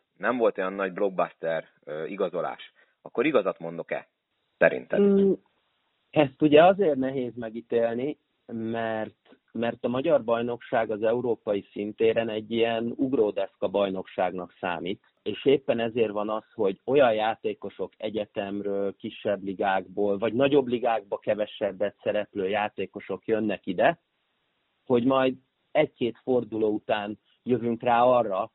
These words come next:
Speaker 2: hogy milyen jó játékos is kerülhetett esetleg ide, vagy, vagy nem olyan jó. Mert azért egy A C B-be Spanyolországba, valljuk be, úgy igazolnak, hogy ott azért nem sok zsákba macska van kilencven százalékban.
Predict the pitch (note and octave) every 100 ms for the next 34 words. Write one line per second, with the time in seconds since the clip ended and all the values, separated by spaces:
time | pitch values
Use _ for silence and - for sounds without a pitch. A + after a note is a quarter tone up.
0 | _ A#2+ A#2 C3+ A2+ A2 A2 G#2+ F#2+ -
1 | F#2+ - - G2+ - G#2 G2 G2 G2+ G2+
2 | - _ - G2 - F#2 - F#2+ G2 E2+
3 | E2+ _ _ F2 F#2 F#2+ - _ _ _
4 | _ - F#2+ F#2+ A#2 G#2+ F#2 F2+ E2 F#2
5 | - - - _ - G#2+ - A#2 A#2 A2
6 | G#2+ A#2+ A#2+ C3 A2 A#2 A2 - - G#2+
7 | A2 A2+ A2+ - A2 G#2+ G#2 A2 A2+ G2+
8 | A2 A#2 A2+ G#2+ G2 G#2 G2 G2 G#2 -
9 | F#2+ F#2+ - F#2 F#2 G2 G2+ G2 F#2+ F#2
10 | E2+ E2+ E2+ - - E2 D#2+ - F#2 E2
11 | - E2 D#2 D#2+ D#2+ E2+ D#2 D#2 - -